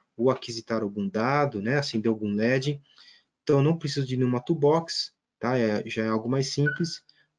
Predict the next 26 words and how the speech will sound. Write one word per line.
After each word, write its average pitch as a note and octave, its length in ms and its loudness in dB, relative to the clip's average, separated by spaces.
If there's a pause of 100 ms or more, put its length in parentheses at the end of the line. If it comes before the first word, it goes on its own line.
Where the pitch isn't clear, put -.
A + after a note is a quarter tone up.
A C#3 40 -2
única D3 320 0
coisa C#3 380 2
que C3+ 200 -2
o C#3+ 200 0
usuário B2+ 360 0
precisa C3 380 -2
é B2+ 40 4
um B2 60 0
cabo B2 280 0
U B2 40 2
S D3+ 200 -2
B, D3 320 0 (400)
pluga E3 320 6
no C3+ 160 2
desktop C3+ 560 -2
com - 120 -12
o C#3+ 40 -2
matlab, C#3+ 560 -4 (140)
pluga D3+ 240 2
no C3+ 120 2
Arduino, C3+ 560 0 (400)
e B2+ 60 0
aí B2 300 2
ele A#2+ 160 -6
faz A#2+ 440 -6